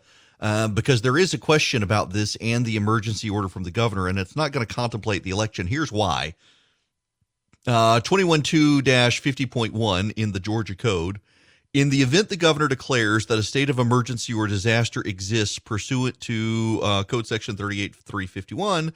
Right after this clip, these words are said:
or a federal agency declares that a state of emergency or disaster exists, the Secretary of State is authorized to postpone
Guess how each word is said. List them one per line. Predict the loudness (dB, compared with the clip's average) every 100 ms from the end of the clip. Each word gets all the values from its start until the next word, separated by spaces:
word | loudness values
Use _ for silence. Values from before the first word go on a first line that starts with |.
| _ _ _
or | 2 4
a |
federal | 4 2 0 -2
agency | -2 -4 -4 -6 -6
declares | -6 -6 -2 0 0 -2
that | -4
a | -6
state | -6 -6
of | -4
emergency | -2 -2 -4 -6
or | -6 -6
disaster | -4 -2 -2 -4
exists, | -10 -4 -4 -4 -8 -18 _ _ _
the | 0 2
Secretary | 2 0 0 0 -2 0 2 2
of | 0
State | -4 -4 0 0 0 -8 -16 _ _ -2
is | -2 0
authorized | 2 2 2 0 2 2 0 -4 -6
to | -8
postpone | -4 -2 -2 -4 -2 -2 0 -2